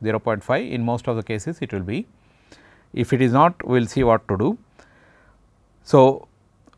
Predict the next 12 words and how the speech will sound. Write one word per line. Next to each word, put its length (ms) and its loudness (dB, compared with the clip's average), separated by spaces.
once 360 4
you 120 4
get 300 2
w, 540 2
you 140 -2
can 180 0
get 320 -2
k 160 2
t. 240 -12
Now, 160 2
these 280 2
are 240 8